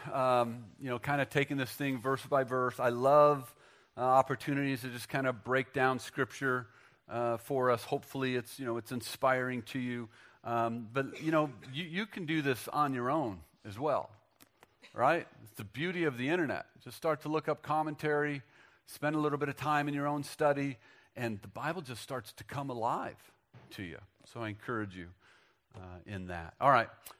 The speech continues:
I'm gonna pray, and then we're gonna be released for this chili contest. Eat some hot dogs, um, mingle, talk to people, please. Um, cast your vote.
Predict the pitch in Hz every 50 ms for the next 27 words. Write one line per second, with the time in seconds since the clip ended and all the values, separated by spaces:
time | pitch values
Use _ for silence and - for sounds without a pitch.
0 | _ - - 135 156 143 139 - - 160 151 147 143 143 139 135 135 135 131 135
1 | 135 131 135 131 131 127 127 131 131 123 - - 131 117 107 - - - 123 127
2 | 127 - - 139 139 135 123 - 139 131 127 127 - - - _ _ _ _ _
3 | _ _ _ 151 147 143 - - 135 131 139 139 - - 135 131 127 127 127 127
4 | 123 113 104 - - - - 107 110 107 101 101 98 95 101 117 131 170 175 170
5 | 160 165 156 151 147 - 165 165 151 - - - - 165 151 - 151 139 - -
6 | 147 147 143 147 143 135 131 - - - - - - - - _ - - 117 117
7 | 113 113 113 110 110 107 104 104 - - - - _ _ _ - 160 151 147 143
8 | - - 151 135 123 139 139 135 135 131 107 -